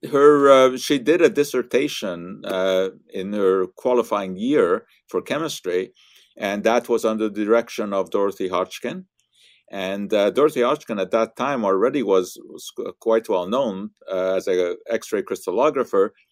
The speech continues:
because she was working on the structure of, of penicillin.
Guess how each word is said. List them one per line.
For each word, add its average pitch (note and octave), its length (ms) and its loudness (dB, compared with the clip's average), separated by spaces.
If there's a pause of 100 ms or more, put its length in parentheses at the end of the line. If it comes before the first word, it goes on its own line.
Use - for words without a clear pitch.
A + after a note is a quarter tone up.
(260)
because G2+ 280 -2
she - 120 -6
was G2 120 -4
working A2 380 0
on F#2+ 120 -2
the F2+ 80 -6
structure G#2+ 500 -2
of, F2+ 180 0
of - 240 -8
penicillin. F#2 720 -6